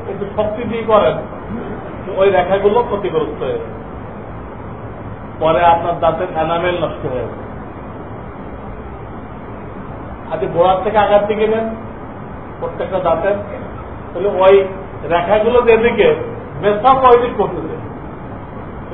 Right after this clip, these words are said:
ওই রেখাগুলো, তা আমার তো চোখে ধরা পড়বে না, আল্লাহ রাখছেন এই সাদার মধ্যে, ওইগুলো কোনো ক্ষতিগ্রস্ত হবে না, আপনার দাঁত দীর্ঘস্থায়ী হবে। কিন্তু মূল মেসওয়াকটা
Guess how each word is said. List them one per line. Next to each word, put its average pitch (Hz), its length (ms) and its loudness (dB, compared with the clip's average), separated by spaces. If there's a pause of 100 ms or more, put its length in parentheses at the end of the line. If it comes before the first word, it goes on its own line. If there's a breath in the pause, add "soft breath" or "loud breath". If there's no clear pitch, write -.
ওই 190 160 4
রেখাগুলো, 190 640 4 (1000)
তা - 120 -6
আমার 170 200 -2
তো 196 100 -6
চোখে 208 240 0
ধরা 190 240 6
পড়বে 147 300 2
না, 170 80 -4 (120)
আল্লাহ 151 240 2
রাখছেন 135 380 -6 (400)
এই - 120 -10
সাদার 156 340 2
মধ্যে, - 260 -6 (1160)
ওইগুলো 208 480 6
কোনো 220 260 0
ক্ষতিগ্রস্ত 196 640 -2
হবে 175 240 2
না, 220 120 4 (600)
আপনার 151 300 -4 (140)
দাঁত 151 300 6 (420)
দীর্ঘস্থায়ী 160 580 0
হবে। - 260 -6 (1600)
কিন্তু 170 260 -6
মূল 262 360 6
মেসওয়াকটা 220 600 4